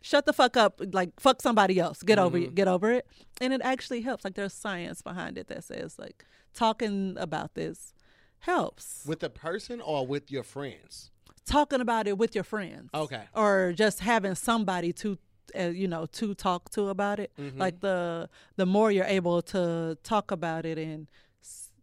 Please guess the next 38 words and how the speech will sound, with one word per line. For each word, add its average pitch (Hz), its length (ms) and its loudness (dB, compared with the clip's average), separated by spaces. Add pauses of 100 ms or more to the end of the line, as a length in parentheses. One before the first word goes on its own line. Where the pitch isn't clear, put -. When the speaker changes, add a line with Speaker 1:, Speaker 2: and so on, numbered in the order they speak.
(360)
Speaker 1:
it 190 120 0
helps 190 300 0
you, 170 400 0
uh, 160 220 -4
reflect - 680 -2 (140)
more 233 340 6
Speaker 2:
Okay. 277 140 4
Speaker 1:
and 196 160 2
faster. 285 600 0 (240)
Speaker 2:
Yeah. 123 220 -4
Speaker 1:
And 202 180 0
it 190 180 -4
actually 208 300 -2
helps 196 180 -6
you 190 60 -6
get 180 280 -4
over 190 340 0
it 175 180 -2
faster 175 440 -2
than 170 180 0
if 170 200 -6
you 175 120 0
just 165 260 -4
sit 175 240 0
and 165 100 -4
just 160 300 -8
stew 170 340 -4
in 160 200 -10
the, 180 220 -12
in 165 200 -10
the 165 40 -8
bullshit. 170 460 -6 (300)
Speaker 2:
Gotcha. 101 420 -12 (240)
Gotcha. 104 560 -16
Speaker 1:
But, 190 280 -2
uh, 185 580 -4
I 190 80 -2
wish, 233 460 -2